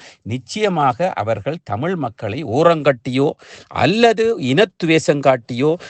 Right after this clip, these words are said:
அவர்கள் பாகுபாடு காட்டுவது என்று நாங்கள் ஏற்றுக்கொள்ள முடியாது. இது லங்காபோர் ஊடகத்தினுடைய தனிப்பட்ட கருத்து. இந்த கருத்து மற்றவர்களுக்கு திணிப்பு அல்ல. அதற்கு நாங்கள் எதற்காக கூறுகின்றோமாக இருந்தால், அனுரா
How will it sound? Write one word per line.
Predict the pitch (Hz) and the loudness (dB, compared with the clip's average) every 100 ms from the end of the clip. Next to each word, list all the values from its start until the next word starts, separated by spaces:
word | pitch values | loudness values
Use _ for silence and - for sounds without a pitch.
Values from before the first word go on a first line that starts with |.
| - | -4
அவர்கள் | 120 170 185 190 165 | 2 2 4 0 2
பாகுபாடு | 131 165 202 202 180 160 | 4 4 2 4 4 4
காட்டுவது | - 127 - 131 123 220 - - | 0 0 0 -2 2 2 0 -6
என்று | 131 135 180 | -4 -2 -4
நாங்கள் | 127 117 110 151 - | 0 0 0 -2 -2
ஏற்றுக்கொள்ள | 120 - - 101 107 | -4 -4 -6 0 0
முடியாது. | 107 98 92 85 - - _ | 0 2 2 2 -6 -16 _
இது | 220 | 4
லங்காபோர் | 208 190 220 226 - 208 175 | 4 4 4 4 4 -2 0
ஊடகத்தினுடைய | 131 165 143 - 120 110 175 | 2 4 2 -4 -6 -6 -4
தனிப்பட்ட | 139 131 117 110 113 | -2 -2 -4 -2 -2
கருத்து. | 101 92 - 185 | -4 -6 -8 -8
இந்த | 127 117 - | -4 -6 -2
கருத்து | - 151 185 - 226 - - _ | -2 -2 -4 -4 -6 -6 -20 _
மற்றவர்களுக்கு | 120 139 156 143 113 117 - 185 | -4 2 2 2 0 0 0 0
திணிப்பு | - 131 139 - | 2 4 4 2
அல்ல. | 95 95 87 - - - | 2 2 0 -2 -18 -4
அதற்கு | 151 233 226 | 2 2 2
நாங்கள் | 214 202 170 | 2 2 2
எதற்காக | 143 220 202 240 202 196 | 4 4 4 2 2 -4
கூறுகின்றோமாக | - 156 143 127 127 110 104 95 | -2 0 0 0 0 0 -2 -2
இருந்தால், | 104 95 87 113 190 - - - _ _ - _ _ _ _ _ _ _ _ | -4 -4 0 0 -2 -14 -20 -20 _ _ -20 _ _ _ _ _ _ _ _
அனுரா | - 143 233 240 | 0 4 6 6